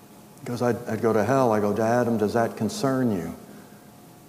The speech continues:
He said, "Yeah, Mister H." I said, "Do you have any idea what God's done for you? So you wouldn't have to go to hell, but you could know God right now. Do you know what he did for you?"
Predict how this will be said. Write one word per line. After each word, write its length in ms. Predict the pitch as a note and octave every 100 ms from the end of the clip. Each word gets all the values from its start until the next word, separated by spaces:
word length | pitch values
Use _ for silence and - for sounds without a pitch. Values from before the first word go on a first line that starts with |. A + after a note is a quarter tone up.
| - -
He 60 |
said, 200 | G2+ A#2
"Yeah, 200 | A#2+ C#3
Mister 380 | C#3 G#2 - A2
H." 140 | A2
I 40 | A2
said, 200 | - A2
"Do 100 | A#2
you 100 | B2
have 200 | B2+ A2
any 260 | B2 C3+
idea 320 | B2+ A#2+ B2 A#2+
what 160 | A2+
God's 360 | A2 A#2 A2 G2+
done 280 | A2 A#2 B2
for 200 | - G#2
you? 240 | F#2 F2 - - - -
So 140 | - A2+
you 140 | A2+
wouldn't 220 | C3 A#2
have 140 | B2 A#2
to 60 | A2+
go 160 | A#2
to 100 | G#2+
hell, 260 | F#2+ B2+ A2+
but 240 | G2+ -
you 100 | B2+
could 180 | B2 A2
know 300 | A2 B2 C3
God 240 | A#2+ G#2
right 260 | G#2 G#2 G2+
now. 380 | A2 B2+ A#2 F#2+
Do 160 | E2+
you 120 | G#2 G#2+
know 200 | A#2 C3
what 200 | B2 A2+
he 80 |
did 220 | G#2+ A#2+ B2+
for 180 | A2
you?" 220 | F2 D#2+